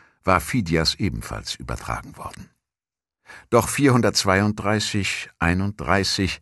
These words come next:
wurde ihm in Athen der Prozess gemacht. Phidias, so lautete die Anklage,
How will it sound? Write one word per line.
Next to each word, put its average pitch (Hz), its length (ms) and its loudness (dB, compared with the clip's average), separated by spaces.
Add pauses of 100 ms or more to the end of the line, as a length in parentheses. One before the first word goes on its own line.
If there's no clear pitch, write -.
(400)
wurde 117 280 6
ihm 113 220 6
in - 180 -2
Athen 117 440 2
der 107 120 0
Prozess - 520 -6
gemacht. - 600 -14 (360)
Phidias, 139 680 2
so 85 140 0
lautete 95 440 2
die 87 160 -4
Anklage, 98 680 4